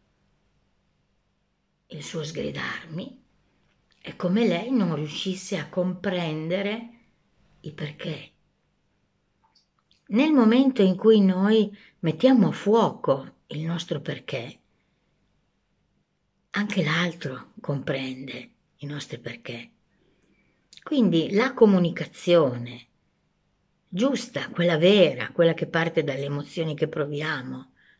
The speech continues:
dalla nostra verità, è sempre il miglior modo per sconfondere,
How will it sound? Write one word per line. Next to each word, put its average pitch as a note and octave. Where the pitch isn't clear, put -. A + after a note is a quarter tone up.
dalla E3+
nostra D#3
verità, C#3+
è D3
sempre C#4+
il A#3
miglior E3
modo E3
per D3+
sconfondere, C#3